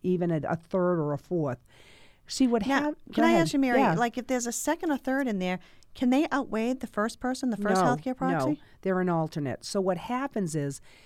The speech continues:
Speaker 1: really what the alternate is for is if the person as the, who's appointed as the agent, let's say that I've had many situations in my career in the medical field where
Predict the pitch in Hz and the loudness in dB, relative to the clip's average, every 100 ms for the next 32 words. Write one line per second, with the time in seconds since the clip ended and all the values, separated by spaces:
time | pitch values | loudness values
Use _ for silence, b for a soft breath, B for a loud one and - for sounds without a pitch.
0 | b b 131 180 220 330 349 269 247 196 | b b -10 0 2 4 4 2 0 0
1 | 180 180 180 185 165 156 - - 185 202 | 0 -2 -2 -4 -2 -2 -4 -4 -2 0
2 | 202 b b 170 170 - - 285 - - | -2 b b -4 -4 -6 -2 -2 -2 -8
3 | - - 190 147 - 117 117 - - - | -8 -4 -2 -2 -4 -6 -6 -10 -20 -20
4 | - - - 180 185 170 180 - - 208 | -20 -20 -6 -2 -2 0 -2 -2 -4 -4
5 | 196 175 196 202 202 214 208 208 185 165 | -4 -6 -2 -2 0 -2 -2 0 2 2
6 | 156 156 - B B - 185 262 - - | 0 -4 -6 B B -6 -4 -4 -6 -6
7 | 247 214 214 185 170 - 208 - 208 160 | 0 0 0 -2 -6 -4 -4 -2 -2 -2
8 | 165 185 - 170 170 160 175 180 165 156 | -4 -4 -8 -8 -4 -2 -4 -4 -4 -4
9 | 156 196 320 175 131 120 131 b b b | -2 -4 -4 -6 -4 -6 -8 b b b
10 | - 175 165 156 160 160 156 165 156 151 | -4 0 0 0 -2 -6 -4 -2 -2 -2
11 | 170 160 | -2 -2